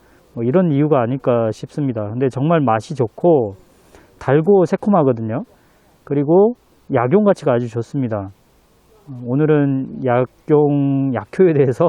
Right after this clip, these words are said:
<laughs> 설명을 좀 줄여야 되기 때문에 여러분들이 팥배나무다 이런 것만 기억을 해 놓으시기 바랍니다. 잎의 모양을 잠깐 볼까요? 잎이 꽃이 없을 때는 잎으로 구분해야 되기 때문에 이렇게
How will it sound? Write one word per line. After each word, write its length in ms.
<laughs> 100
설명을 360
좀 140
줄여야 360
되기 180
때문에 520
여러분들이 500
팥배나무다 840
이런 180
것만 260
기억을 580
해 80
놓으시기 300
바랍니다. 360
잎의 220
모양을 560
잠깐 300
볼까요? 280
잎이 460
꽃이 280
없을 260
때는 240
잎으로 340
구분해야 360
되기 180
때문에 440
이렇게 400